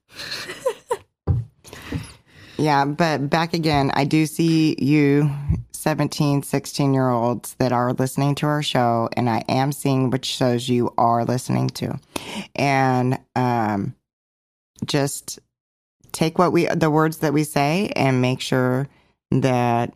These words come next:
um, if you need help, shoot us a, shoot us a message, and we can make sure that we get you to the appropriate person.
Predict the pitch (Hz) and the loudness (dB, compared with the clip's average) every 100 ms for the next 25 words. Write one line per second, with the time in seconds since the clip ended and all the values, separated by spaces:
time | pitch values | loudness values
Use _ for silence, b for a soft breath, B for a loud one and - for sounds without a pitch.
0 | - 120 113 113 113 123 - _ _ _ | -2 0 0 0 0 -2 -6 _ _ _
1 | _ - 131 127 127 120 127 139 208 - | _ -12 -2 0 2 2 2 2 2 -4
2 | - - 123 123 - 135 - - 135 120 | -10 -2 0 0 0 -4 -4 -4 -2 -2
3 | 123 147 147 170 147 127 123 120 - 127 | -2 0 0 0 -4 -2 -2 -2 0 0
4 | 123 127 - 127 123 107 117 123 - 123 | 0 -2 -2 -2 -2 -2 -2 0 0 -2
5 | 113 - 101 120 110 117 113 - 110 - | -2 -2 -2 -4 -2 -2 -4 -4 -6 -4
6 | 95 113 | -6 -8